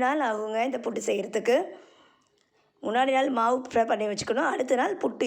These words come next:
என்னைக்கு வேணுமோ அன்னைக்கு செஞ்சுக்கலாம் புட்டு. இது ஆக்சுவலா ஆற வச்சு வச்சுட்டா. இந்த மாதிரி உப்பு தண்ணியை நல்லா பிசைறணும். நல்லா தண்ணியோட இந்த மாவும் சேர்ந்து கலந்துரும்.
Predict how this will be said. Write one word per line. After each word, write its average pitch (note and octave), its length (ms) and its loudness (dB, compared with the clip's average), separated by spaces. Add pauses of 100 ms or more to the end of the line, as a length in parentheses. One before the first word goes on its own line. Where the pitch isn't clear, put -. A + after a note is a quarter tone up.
(120)
என்னைக்கு D#4+ 260 0
வேணுமோ C#4 240 0
அன்னைக்கு G#3+ 240 -4
செஞ்சுக்கலாம் F#3+ 400 -4
புட்டு. F3+ 240 -4
இது F3+ 120 -4
ஆக்சுவலா F3+ 300 -4 (640)
ஆற A3+ 80 2 (100)
வச்சு G3+ 200 -6
வச்சுட்டா. - 280 -2 (460)
இந்த A3+ 160 0
மாதிரி C#4+ 220 2
உப்பு C#4 260 -2
தண்ணியை B3 340 2
நல்லா A#3 320 2 (100)
பிசைறணும். A3+ 600 0 (1700)
நல்லா A3 380 0 (540)
தண்ணியோட A#3+ 480 0 (180)
இந்த - 240 -6
மாவும் A#3+ 460 0
சேர்ந்து A#3 360 0 (220)
கலந்துரும். A3+ 500 0